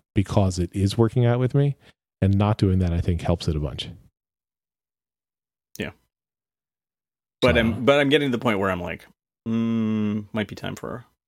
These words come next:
Speaker 2: for a new one.
Speaker 1: I think I'm, I, I can't imagine getting another watch right now. Then they'll find some way to tempt me. But, like, I, I think I probably have another year or more with this one.
Speaker 2: <laughs>
Speaker 1: That's my hunch.
Speaker 2: Yeah. Or you could break it like Dan.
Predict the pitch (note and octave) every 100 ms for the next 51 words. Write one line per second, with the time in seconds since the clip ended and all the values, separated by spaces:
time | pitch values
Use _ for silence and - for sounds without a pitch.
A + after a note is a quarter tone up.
0 | _ _ - - - - _ _ _ _
1 | - F2 - - A#2+ - E3 - C#4 B3
2 | G#3 F3+ D3 C#3 - B2 B2+ B2+ - -
3 | - D3 F3+ F3+ F3 C#3 B2 B2 A#2 A2
4 | G#2+ G2+ G2 F#2+ G2 F#2 F2+ F2+ F2+ _
5 | _ _ _ _ _ _ _ _ - G#2+
6 | G#2+ G2 A2 G2+ - G2+ F#2 E2 - D#2+
7 | E2 F#2+ F#2+ B2 - D3 E3 C3 A#2+ G#2+
8 | G2+ G2 F2+ F2 F2 - F2+ F2 D#2+ D2+
9 | D2+ - G2 - - - C3+ _ - -
10 | B2+ - C#2+ - - - - _ _ _
11 | _ _ _ _ _ _ _ - - -
12 | D3+ D3+ A#2 A2+ C#3 D#2+ F2 - A#2 F#2